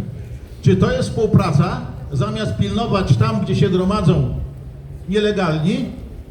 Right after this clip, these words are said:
oczywiście podjeżdża tu, gdzie my jesteśmy. Czy współpracować z nami, czy jakoś kontakt nawiązać,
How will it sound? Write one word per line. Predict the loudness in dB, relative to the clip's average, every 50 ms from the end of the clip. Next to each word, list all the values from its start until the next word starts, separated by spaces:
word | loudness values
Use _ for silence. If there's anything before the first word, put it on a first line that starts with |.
| -16 -14 -10
oczywiście | -8 -6 -4 -2 0 0 0 2 2 2 2 2 0 0 -4 -6 -6 -4 -2
podjeżdża | -2 0 2 2 2 2 2 2 2 4
tu, | 6 6 6 4
gdzie | 4 -2 -4 -4
my | -4 -2
jesteśmy. | 2 2 2 2 2 2 2 2 0 0 -2 -4 -8 -6 -2
Czy | 2 2 2 2 0 0
współpracować | 0 2 2 2 2 2 2 2 4 4 4 4 4 2 2 0 0
z | 0
nami, | 0 0 0 0 -2 -2 -4 -6 -8 -12 -16 -14 -10
czy | -8 -6 -4
jakoś | -4 -4 -2 -2 -2 -2
kontakt | 2 2 4 6 6 6 4 4 2 -4 -4
nawiązać, | -4 -4 -2 -2 -2 -2 -2 -2 -2 -4 -4 -6 -10